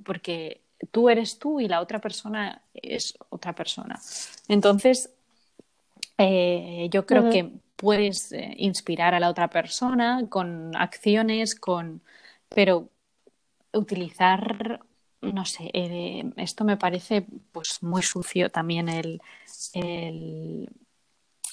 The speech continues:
Speaker 1: lo que están haciendo en, bueno, en los medios, también físicamente, ¿no? En los colegios o incluso con niños pequeños, eh,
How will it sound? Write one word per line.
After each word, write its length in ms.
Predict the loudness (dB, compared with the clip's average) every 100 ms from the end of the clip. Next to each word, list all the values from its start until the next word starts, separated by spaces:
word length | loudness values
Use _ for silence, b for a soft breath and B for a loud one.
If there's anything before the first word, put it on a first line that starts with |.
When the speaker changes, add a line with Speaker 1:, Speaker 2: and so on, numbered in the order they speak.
| -14 _ _ _
Speaker 1:
lo 280 | -2 0 -2
que 60 | -4
están 240 | -6 -4
haciendo 800 | -4 -2 -4 -2 -4 -4 -4 -6
en, 360 | -6 -8 -8 -12
bueno, 340 | -10 -10 -12 -14
en 140 | -8
los 200 | -6 -4
medios, 600 | -2 -2 0 0 0 -4 b b
también 720 | -4 -2 0 0 -2 -8 -12 -14 -14 -14
físicamente, 840 | -4 -2 -2 -2 -2 -2 -4 -4
¿no? 160 | -4 -6
En 100 | -6
los 180 | -8 -6
colegios 680 | -4 -4 -8 -8 -10 -10 -8
o 260 | -8 -8 -12 -20 _ -6
incluso 520 | -6 -2 -2 -2 -4
con 160 | -4
niños 300 | -2 0 0
pequeños, 560 | -2 -2 2 4 2 -2 B B B B B _ -6
eh, 360 | -4 -4 -10